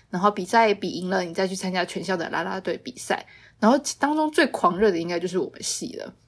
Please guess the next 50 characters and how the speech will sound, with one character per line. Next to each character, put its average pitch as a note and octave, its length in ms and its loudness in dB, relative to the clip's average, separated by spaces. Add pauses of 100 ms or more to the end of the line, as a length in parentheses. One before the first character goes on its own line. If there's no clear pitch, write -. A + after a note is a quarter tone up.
(160)
所 C#4+ 120 -2
以 C4+ 60 2
那 C#4 100 2
时 B3 60 2
候 A3+ 80 4
大 A#3 100 0
概 A3 160 2
差 G#3+ 140 2
不 G#3 60 6
多 G#3+ 160 4
一 F#3+ 80 0
入 G#3+ 200 2
学 E3 220 0
就 F3 80 0
要 F3+ 80 2
准 E3 160 -6
备 E3+ 140 -2
这 F3 100 -2
件 E3+ 160 -4
事 D#3+ 160 -6
情， - 240 -12
然 E3+ 100 -4
后 F3 80 -2
一 F#3 120 -4
路 A#3+ 180 0
准 F3+ 200 -4
备 G3 440 0
到 G3 300 4
十 - 240 -6
一 G3+ 140 -2
月 A3 140 4
底 - 220 -6
的 - 100 -8
时 - 200 -8
候， E3+ 260 -2 (320)
然 F3 140 0
后 F3 100 2
运 F#3+ 140 0
动 F#3 160 -2
会 F#3+ 100 4
的 E3+ 60 4
时 E3 120 -6
候， D#3 120 -2
然 A#2+ 120 -8
后 - 60 -6
去 - 140 -8
比 - 200 -18
赛 - 300 -8
这 - 100 -8
样。 - 80 -12